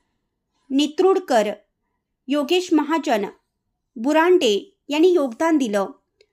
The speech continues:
विटा, सायखेडा, वाडी पिंपळगाव, डिगोळ, शेळगाव, पोंडुळ या खेड्यातील जयंती उत्सव कमिटीला भेट देण्यात आली. या उपक्रमामुळे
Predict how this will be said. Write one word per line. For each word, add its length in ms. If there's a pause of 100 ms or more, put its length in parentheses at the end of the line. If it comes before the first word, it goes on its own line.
(120)
विटा, 480 (160)
सायखेडा, 720 (340)
वाडी 260
पिंपळगाव, 680 (360)
डिगोळ, 400 (500)
शेळगाव, 640 (640)
पोंडुळ 460 (400)
या 140
खेड्यातील 560
जयंती 380
उत्सव 300
कमिटीला 520
भेट 240
देण्यात 340
आली. 280 (500)
या 80
उपक्रमामुळे 840